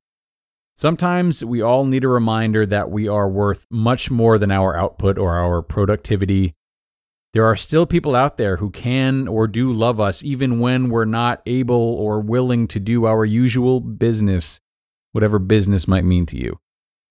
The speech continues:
Enough of that gushy stuff, though, everyone. <laughs> That's not what we're here to do. Yeah, right. <laughs> Everyone, if you've got a question of your own that you would like help with,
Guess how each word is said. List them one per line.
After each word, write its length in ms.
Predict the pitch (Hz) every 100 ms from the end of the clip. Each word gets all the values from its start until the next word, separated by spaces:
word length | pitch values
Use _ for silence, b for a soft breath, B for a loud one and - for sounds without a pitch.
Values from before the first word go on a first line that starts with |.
| _ _ _ _ -
Enough 220 | 98 107
of 100 | 110
that 200 | 95 90
gushy 260 | 90 87 -
stuff, 280 | - -
though, 180 | - 64
everyone. 720 | 76 - - 85 87 - 80 -
<laughs> 40 |
That's 180 | 80 -
not 140 | 82
what 80 | 69
we're 100 | 90
here 160 | 92 92
to 80 |
do. 280 | 87 101 110 _ _ _ _ _ _ -
Yeah, 100 | -
right. 260 | - 58 _ _ _ _ _ _ _ _ _ _
<laughs> 300 | 127 101 107
Everyone, 340 | - 156 175 180
if 140 | 170
you've 100 | 202
got 100 | 226
a 60 | 202
question 400 | - 175 - 170
of 80 | 147
your 160 | 143
own 260 | 143 147 156
that 100 | 151
you 100 | 139
would 100 | 135
like 220 | 131 120
help 180 | 123 117
with, 320 | 127 120 -